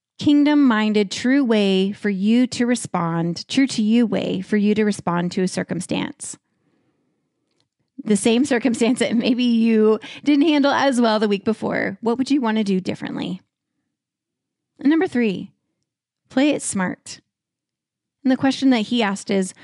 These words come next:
"What am I going to do this week to ensure that my heart is full?" I love that. And number four, this is so important. Play it honest.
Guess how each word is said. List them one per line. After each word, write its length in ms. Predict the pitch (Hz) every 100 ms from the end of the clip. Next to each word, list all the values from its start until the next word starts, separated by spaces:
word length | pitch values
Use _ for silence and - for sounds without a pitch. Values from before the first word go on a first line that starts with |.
| -
"What 180 | - 254
am 80 | 294
I 80 | 302
going 220 | 254 254
to 80 | 226
do 160 | 208
this 180 | 208 226
week 200 | 254 240
to 120 | -
ensure 480 | 214 196 - 208 202
that 160 | 226 -
my 100 | 214
heart 320 | 185 185 208
is 200 | 180 -
full?" 680 | - - 170 180 - - _ _ _ _ _ _ _ _ _ _ _ _ _
I 60 | 226
love 240 | 190 180
that. 240 | 185 - - 294 _ _ _ _ _ _ _ 302
And 100 | 226
number 200 | 240 233
four, 260 | - 180
this 200 | 180 190
is 80 | -
so 360 | - - 220 220
important. 480 | 202 - 170 180
Play 300 | - 214 220
it 80 | 233
honest. 640 | - 170 165 175 - -